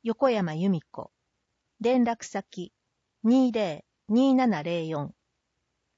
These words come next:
鹿野台。トロキテルコ。七一三四七一。真由美、岩崎陽子。二零七七一九。飛鳥野。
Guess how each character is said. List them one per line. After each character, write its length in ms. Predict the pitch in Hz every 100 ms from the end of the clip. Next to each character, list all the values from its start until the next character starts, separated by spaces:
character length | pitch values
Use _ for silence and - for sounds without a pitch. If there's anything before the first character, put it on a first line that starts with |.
| _ _ _ _ - -
鹿 140 | 269
野 140 | 247 226
台。 300 | 156 147 - _ _ _ _ _ _ _ _ _ _ _ _ _ _ _ _
ト 120 | 269
ロ 100 | 254
キ 160 | - -
テ 140 | 214
ル 120 | 180 -
コ。 200 | - - _ _ _ _ _ _ _
七 280 | 214 220 254
一 440 | 262 220 - 151 - -
三 360 | - 254 269
四 240 | 269 240 165
七 240 | 160 160
一。 440 | 160 - - - _ _ _ _ _ _ _ _ _ _ _ _
真 160 | 202 233
由 140 | 247 240
美、 220 | 220 214 _ _ _ _ _
岩 240 | 220 277
崎 320 | 285 208 - 170
陽 200 | 196 165 -
子。 180 | - - _ _ _ _ _ _ _ _ _
二 240 | 226 247
零 320 | 220 208 165 - _ -
七 280 | 214 247 254
七 300 | 254 196 160
一 320 | - - -
九。 280 | 208 175 - - _ _ _ _ _ _ _ _ _ _ _
飛 240 | 202 - -
鳥 160 | 240
野。 220 | 220 202